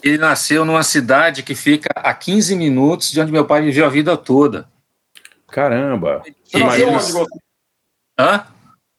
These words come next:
Speaker 3: Nasceu onde?
Speaker 1: É uma cidadezinha chamada Guanambi. Ele, é, é, é, Valdir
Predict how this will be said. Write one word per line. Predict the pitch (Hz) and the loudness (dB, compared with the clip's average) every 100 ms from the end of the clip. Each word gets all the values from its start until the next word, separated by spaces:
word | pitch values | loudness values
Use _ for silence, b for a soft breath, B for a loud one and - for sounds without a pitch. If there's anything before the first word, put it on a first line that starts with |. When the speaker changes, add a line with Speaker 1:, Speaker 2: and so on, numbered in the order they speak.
| 170 | -16
Speaker 3:
Nasceu | - 220 208 | -4 0 2
onde? | 160 113 - - _ _ _ _ - | 2 -2 -10 -18 _ _ _ _ -2
Speaker 1:
É | |
uma | 151 | 0
cidadezinha | 160 190 180 139 190 | 0 0 0 0 -2
chamada | 170 160 165 | 0 0 0
Guanambi. | 139 185 190 143 104 139 143 B B | 0 0 2 -2 0 0 0 B B
Ele, | 160 196 | 2 2
é, | 170 156 | 2 4
é, | 139 135 127 127 123 139 139 - - | 4 4 4 4 6 4 2 0 -10
é, | |
Valdir | 107 139 120 160 | 0 2 2 -2